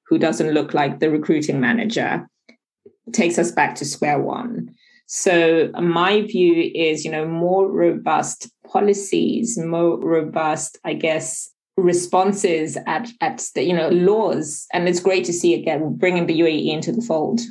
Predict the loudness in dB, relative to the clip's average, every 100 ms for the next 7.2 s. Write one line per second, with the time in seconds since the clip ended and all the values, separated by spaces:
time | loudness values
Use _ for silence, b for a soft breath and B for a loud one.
0 | -8 -4 -2 -2 -4 -8 -12 _ -6 -4
1 | 2 2 4 2 0 -6 -8 -10 _ -6
2 | -2 2 0 -2 -6 -2 -2 2 0 0
3 | -6 0 0 0 0 0 2 0 0 -2
4 | -8 -14 0 0 2 2 4 4 0 -2
5 | -6 -2 -4 0 0 0 -2 -4 -2 -2
6 | -4 -10 _ 0 4 2 2 0 2 2
7 | 0